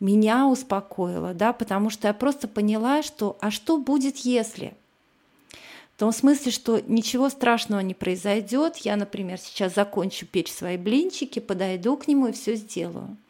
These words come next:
И я буду спокойна, да, что я не разрываюсь, не бегаю, что там ему нужно, где тебе помочь и так далее.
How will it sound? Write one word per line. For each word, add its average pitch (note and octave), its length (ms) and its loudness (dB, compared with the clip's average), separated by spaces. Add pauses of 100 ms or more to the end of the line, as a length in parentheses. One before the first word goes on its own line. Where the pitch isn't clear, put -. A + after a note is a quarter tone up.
(360)
И G3 100 -2
я F3+ 280 4
буду B3 200 2
спокойна, D4+ 600 4
да, B3 180 4
что B3+ 200 0
я G3+ 40 4
не G#3 140 6
разрываюсь, G#3 640 2
не G#3 140 4
бегаю, G3 640 -2 (220)
что - 220 -6
там G3+ 180 0
ему G3+ 240 0
нужно, G#3 480 -2
где F#3 160 -12
тебе G3+ 240 -4
помочь G3+ 400 -6
и - 40 -18
так G3 220 -6
далее. F3+ 300 -8